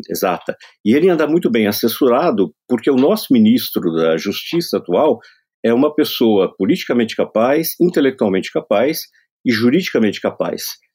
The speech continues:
Eu acho que, nesses termos, a ação foi correta.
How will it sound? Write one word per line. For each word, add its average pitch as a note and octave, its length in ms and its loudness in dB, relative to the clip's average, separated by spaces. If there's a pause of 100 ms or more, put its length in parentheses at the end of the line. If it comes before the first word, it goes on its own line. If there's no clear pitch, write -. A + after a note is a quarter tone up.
(140)
Eu G#2+ 180 2
acho A#2 440 0
que, A#2+ 400 2
nesses A2 520 0
termos, A#2 580 0 (380)
a G2 280 0
ação F#2+ 420 -2
foi B2 480 0 (360)
correta. F3 480 -2